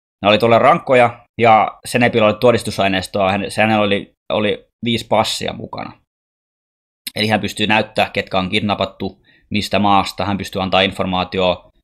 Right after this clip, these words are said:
Ja tota, oli, hän oli kuullut sitä afrikkalaiselta pojalta, että m-, mistä heidät oli viety sieltä Afrikasta,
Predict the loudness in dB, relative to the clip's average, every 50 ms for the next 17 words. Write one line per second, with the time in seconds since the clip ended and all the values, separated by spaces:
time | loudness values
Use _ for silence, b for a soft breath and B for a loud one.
0 | _ _ _ _ _ _ _ _ _ _ _ _ _ _ _ _ _ -4 0 2
1 | 2 2 2 0 0 2 4 4 4 2 0 -6 -14 -20 _ -2 -2 0 0 0
2 | 0 0 2 2 2 2 2 0 0 -2 -2 -2 -4 -4 0 2 4 4 4 2
3 | -2 -6 -4 -2 0 0 0 -2 -4 -10 -8 -4 0 2 2 2 0 0 -4 -6
4 | -6 -8 -10 -10 -12 -12 _ _ _ _ _ _ -12 -6 -6 -4 -4 -4 -4 0
5 | 0 0 0 0 -4 -4 -4 -2 0 0 0 0 -2 -10 -10 -12 -10 -8 -8 -6
6 | -6 -8 -8 -8 -10 -10 -10 -12 -12 -16 -18